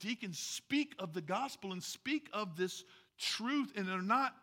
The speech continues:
scared in the face of whatever di-, di-, difficulty may come. I'm thankful here at Taylor's First as we have some seventy deacons or so.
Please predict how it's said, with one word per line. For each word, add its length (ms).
scared 760
in 160
the 80
face 560
of 260
whatever 420
di-, 200
di-, 100
difficulty 540
may 160
come. 260
I'm 140
thankful 480
here 240
at 120
Taylor's 320
First 520
as 160
we 140
have 180
some 260
seventy 600
deacons 560
or 80
so. 220